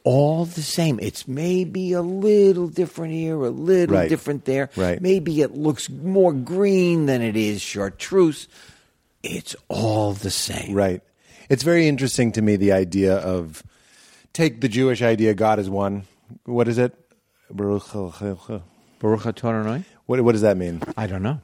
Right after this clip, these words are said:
Speaker 2: I believe it means the Lord
Speaker 1: I'm
Speaker 2: God
Speaker 1: dyslexic,
Speaker 2: is
Speaker 1: remember.
Speaker 2: Uh,
Speaker 1: I couldn't learn English,
Speaker 2: yeah, but
Speaker 1: let
Speaker 2: Hebrew
Speaker 1: alone
Speaker 2: is
Speaker 1: Hebrew.
Speaker 2: backwards, so you
Speaker 1: I'm
Speaker 2: should know
Speaker 1: watching
Speaker 2: that.
Speaker 1: a phenomenal
Speaker 2: <laughs>
Speaker 1: T V show now called Prisoners of War, which was the original Homeland.
Speaker 2: Uh-huh.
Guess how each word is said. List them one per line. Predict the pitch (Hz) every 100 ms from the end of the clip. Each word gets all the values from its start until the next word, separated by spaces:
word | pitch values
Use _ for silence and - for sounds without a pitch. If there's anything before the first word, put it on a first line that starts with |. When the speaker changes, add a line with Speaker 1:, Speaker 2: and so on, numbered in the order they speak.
| _
Speaker 2:
I | 120
believe | 120 135 147
it | 131
means | 113 110 95 -
the | 110
Lord | 101 175 180
Speaker 1:
I'm |
Speaker 2:
God | 98 95 147
Speaker 1:
dyslexic, | -
Speaker 2:
is | 92
Speaker 1:
remember. | 82 87 78 64
Speaker 2:
Uh, | - 359 - - 120 120 117
Speaker 1:
I | 135
couldn't | 165 170 151 117
learn | 113 107
English, | 170 160 139
Speaker 2:
yeah, |
but | 139
Speaker 1:
let | 120
Speaker 2:
Hebrew | 160 190 160
Speaker 1:
alone | 143
Speaker 2:
is | 117
Speaker 1:
Hebrew. | 139
Speaker 2:
backwards, | 143 151 127 113 95
so | 131
you |
Speaker 1:
I'm | 165
Speaker 2:
should | 190 165
know |
Speaker 1:
watching | 156 143 139
Speaker 2:
that. | 165 185
Speaker 1:
a | 196
phenomenal | - 120 139 185 254 240 151 110 85 80
Speaker 2:
<laughs> | - 107
Speaker 1:
T | 147 117
V | 113
show | 110 - 90
now | 92 95
called | - - 90
Prisoners | - 139 127 127 95
of | 90
War, | 82 98 110 135 - - -
which | 117 - 107
was | 104
the | - 101
original | 95 87 92 120 117 135 135 117
Homeland. | 98 110 123 135 135 147 185 120
Speaker 2:
Uh-huh. | 113 117 120